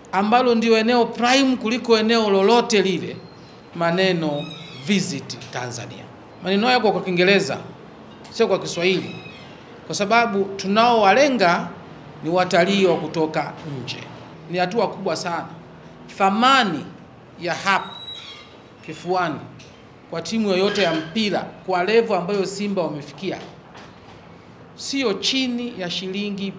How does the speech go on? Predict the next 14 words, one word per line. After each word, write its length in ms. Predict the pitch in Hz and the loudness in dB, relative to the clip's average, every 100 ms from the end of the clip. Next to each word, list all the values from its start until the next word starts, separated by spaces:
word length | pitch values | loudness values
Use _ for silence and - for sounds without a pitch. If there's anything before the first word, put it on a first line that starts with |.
| - | -2
bilioni 400 | 202 165 147 139 | -2 -2 -4 -4
moja. 360 | 123 117 - - - - - 170 | -6 -8 -10 -18 -20 -20 -10 -6
Lakini 280 | 180 277 | -2 -2
siku 140 | 233 233 | -2 0
zote 160 | 254 | 0
nilikuwa 220 | 247 226 220 | 2 0 -2
nikimsikiliza 760 | 214 196 - 214 196 185 175 180 - - - - - - | -2 -4 -6 -6 0 2 0 -4 -16 -20 -20 -20 -20 -14
mdogo 300 | 165 175 170 | -4 -4 0
wangu 280 | 185 185 160 | 0 0 0
Haji 480 | 170 175 160 143 147 - - - - - - - - - - - - | 0 0 -2 -8 -10 -16 -20 -20 -20 -20 -20 -20 -20 -20 -20 -20 -18
akisema 680 | - 151 - 196 185 156 147 - - - - - - - - - - - - | -16 -12 -4 -2 -2 -4 -6 -10 -18 -20 -20 -20 -20 -20 -20 -20 -20 -20 -20
Simba 600 | - - 202 175 160 156 156 | -12 -6 -4 -2 -2 -4 -4
next 320 | 190 180 - | -4 -4 -4
level. 360 | 165 160 120 | -2 -2 -4